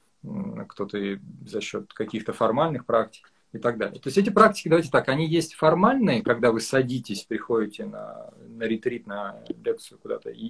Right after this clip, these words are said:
и занимаетесь. А бывает в течение дня. Там можно медитировать одна минута. Вы спускаетесь в лифте, и просто вот вы чувствуете, как вам просканировали тело, там, как мне тепло, хорошо, там, как дыхание, и все. И вот вы уже,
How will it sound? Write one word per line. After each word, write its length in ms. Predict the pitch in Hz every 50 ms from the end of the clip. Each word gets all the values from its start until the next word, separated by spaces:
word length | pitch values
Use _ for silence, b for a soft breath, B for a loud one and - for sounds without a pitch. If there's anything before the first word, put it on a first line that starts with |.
| - -
и 120 | 135 120 107
занимаетесь. 680 | 107 117 123 131 127 123 110 104 101 101 - - - b b b b b b b b
А 60 | - 120
бывает 280 | 123 143 190 220 226 220
в 40 | -
течение 340 | - - 202 180 180 180 175
дня. 340 | 156 131 127 107 92 92 - _ _ _ _ _ _ _ _ _ _ _ _ _ _ _ _
Там 140 | - 101 - 123
можно 380 | 123 123 131 127 139 139 131
медитировать 600 | 127 131 139 139 139 139 - 190 190 170 139 -
одна 240 | 127 123 123 135 143
минута. 460 | 143 147 147 143 139 117 98 - 98
Вы 160 | 92 92 98 98
спускаетесь 640 | - - - - - 127 117 110 110 110 - -
в 20 | 131
лифте, 460 | 135 180 196 190 - - 110 95 - b b b b b b b b - -
и 60 | 117
просто 400 | - 135 135 131 127 - - 113
вот 140 | 104 104 -
вы 100 | 107 110
чувствуете, 560 | 110 - - 123 120 - - 110 98 - - 98
как 280 | - 135 135 131 - -
вам 180 | 107 95 92 -
просканировали 720 | 107 101 - - - 110 110 110 107 104 104 101 101 107
тело, 420 | 104 - - 117 120 120 107 98 95
там, 340 | - - 98 98 101 98 - b b b b b b b b b b _
как 220 | - 107 98 - 101
мне 120 | 98 98
тепло, 360 | - - 113 - 117 117 123 120
хорошо, 500 | - - 110 110 107 107 - - - -
там, 300 | - - 101 95 95 98 98
как 240 | - 117 110 104 101
дыхание, 580 | 107 107 - 123 120 120 117 104 98 92 95 110
и 40 |
все. 300 | 110 - - - 95 92 95
И 120 | 98 104
вот 220 | 101 110 117 117 -
вы 120 | 98 101
уже, 400 | 101 98 90 87 87 90 95 98